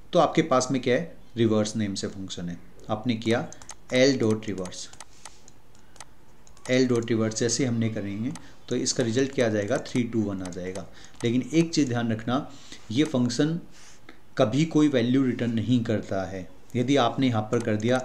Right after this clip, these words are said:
L one equal to L dot reverse, तो एल वन के पास में कुछ भी नहीं रहेगा।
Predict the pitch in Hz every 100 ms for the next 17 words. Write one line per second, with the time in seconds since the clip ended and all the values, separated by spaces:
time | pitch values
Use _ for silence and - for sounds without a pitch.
0 | - 131 131 139 147 120 123 113 113 185
1 | 214 - - - - 135 127 127 123 120
2 | 120 104 104 - - - - 135 120 123
3 | 147 143 - 117 139 147 143 - 131 123
4 | 107 107 95 95 90 92